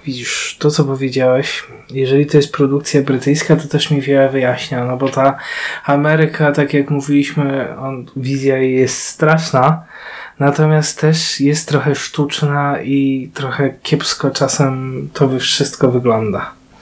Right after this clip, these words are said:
Tak jakby nie do końca ktoś wiedział, co robi i, i co chce powiedzieć. Tam jest dużo motywów, e, takich w tym filmie, e, które pozostają bez odpowiedzi. Jakieś takie sceny,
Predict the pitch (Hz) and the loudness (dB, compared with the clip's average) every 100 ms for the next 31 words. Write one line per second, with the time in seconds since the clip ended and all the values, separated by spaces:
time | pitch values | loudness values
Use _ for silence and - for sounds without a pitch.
0 | - - - - 165 175 160 156 160 156 | -16 -14 -12 -2 0 2 0 0 0 2
1 | 156 156 165 156 151 - 147 139 135 127 | 0 -2 0 -2 -2 -2 -2 0 -2 -6
2 | - 143 135 131 139 131 127 127 135 123 | -6 -2 -2 0 0 2 0 0 0 0
3 | 120 113 120 117 104 110 110 110 110 - | 0 -2 -4 -4 -6 -6 -6 -8 -8 -12
4 | - - - - 135 - 131 123 123 117 | -18 -20 -10 0 0 0 0 2 2 2
5 | 107 - - - - - - - - - | 0 -4 -6 -6 -6 -12 -18 -12 -8 -8
6 | - - 147 147 160 170 151 135 127 143 | -6 -2 0 0 2 2 2 0 -2 -2
7 | 127 127 - - 120 123 123 120 - - | -2 -6 -8 -6 -2 0 0 -2 -4 -6
8 | - - 262 - 135 127 - 139 131 131 | -8 -6 -8 -4 -4 -2 0 0 0 0
9 | 131 139 - - - - - - 131 131 | 2 0 -2 -18 -20 -20 -20 -10 -4 0
10 | 127 127 127 117 - 151 139 139 139 - | 0 0 -2 -6 0 2 4 0 -2 -2
11 | 143 135 135 139 139 131 - 139 135 123 | 0 0 0 -2 -2 -6 -4 0 0 0
12 | 123 117 131 - 160 139 135 - - 139 | -4 -6 -10 -6 -4 -2 -4 -2 4 4
13 | 135 131 131 127 | 4 0 -4 -4